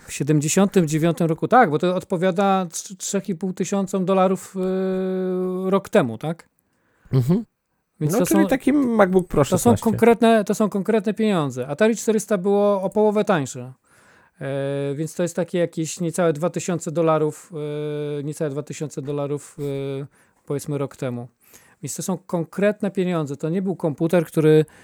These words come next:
Speaker 1: ktoś sobie kupował, e, do pasjansa. E, bo pamiętam taką dyskusję, do czego kupowano komputery w, w pierwszych latach, e, osiemdziesiątych, e,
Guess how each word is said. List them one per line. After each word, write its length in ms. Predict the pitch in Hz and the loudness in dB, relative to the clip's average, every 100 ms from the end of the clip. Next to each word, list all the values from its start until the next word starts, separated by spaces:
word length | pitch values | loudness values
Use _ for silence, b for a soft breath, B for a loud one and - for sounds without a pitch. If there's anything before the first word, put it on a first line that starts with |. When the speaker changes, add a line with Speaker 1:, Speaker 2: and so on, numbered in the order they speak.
| b | b
Speaker 1:
ktoś 240 | - 160 | 2 4
sobie 220 | - 147 147 | 4 2 2
kupował, 640 | 156 165 143 151 147 156 | 4 6 8 10 10 8
e, 60 | 147 143 143 143 143 143 139 139 | 4 4 6 4 4 4 4 2
do 220 | 143 135 143 | 2 2 2
pasjansa. 640 | 151 - 139 123 - 113 - _ _ _ B B B B B | 2 2 2 0 -4 -10 -14 _ _ _ B B B B B
E, 360 | 143 139 139 139 | -10 -6 -6 -6
bo 140 | 131 | -8
pamiętam 300 | 139 165 160 | -4 -4 -2
taką 240 | 143 196 151 | -4 -4 -4
dyskusję, 680 | 143 - 180 - 165 156 151 _ _ - | -6 -4 -6 0 2 2 -2 _ _ -8
do 160 | 147 | -4
czego 240 | 156 165 165 | -2 -2 -2
kupowano 500 | 165 170 160 160 151 _ _ | -2 0 4 4 2 _ _
komputery 480 | 175 143 156 165 156 | -2 -2 2 4 2
w, 140 | - 156 151 139 | 0 -2 -2 -2
w 100 | - | -2
pierwszych 360 | 160 151 156 | 0 0 0
latach, 460 | 160 151 156 - - | 2 2 2 -2 -6
e, 160 | 151 165 | -6 -4
osiemdziesiątych, 1000 | 151 147 139 143 143 127 151 180 - _ | -4 -4 -4 -4 -6 -4 -2 -2 -4 _
e, 560 | _ _ _ _ _ | _ _ _ _ _